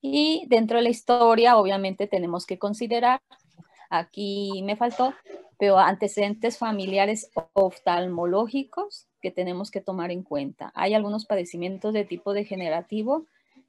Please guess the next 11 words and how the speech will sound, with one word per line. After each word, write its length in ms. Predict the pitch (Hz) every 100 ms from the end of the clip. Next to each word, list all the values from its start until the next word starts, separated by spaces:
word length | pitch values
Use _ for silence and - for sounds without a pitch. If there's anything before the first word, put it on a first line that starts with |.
| -
llámense 360 | 262 262 226
distrofias 540 | 233 208 190 202 220 220
corneales, 640 | 175 175 175 180 202 214
distrofias, 680 | 196 - 190 185 202 202 202
este, 880 | 180 - _ 160 160 160 165 - - _ _ _
a 100 | -
nivel, 420 | 190 185 180 190 185
este, 320 | 190 _ 185
macu-, 340 | 175 175 -
perdón, 320 | - 170 190 185
maculopatías, 1120 | 180 180 170 160 160 226 226 202 233 -